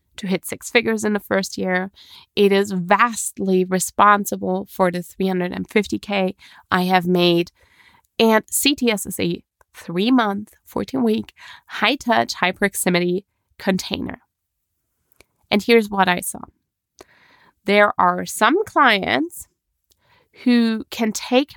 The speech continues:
my teachings inside C T S, and they already know how to walk.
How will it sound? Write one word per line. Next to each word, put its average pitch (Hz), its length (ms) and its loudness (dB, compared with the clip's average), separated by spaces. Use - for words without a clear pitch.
my 294 120 4
teachings 208 760 -4
inside 254 420 0
C - 160 0
T 226 220 0
S, 190 400 -2
and 214 460 4
they 226 180 4
already 262 300 4
know 214 180 4
how 214 140 2
to 214 100 -10
walk. 190 320 -4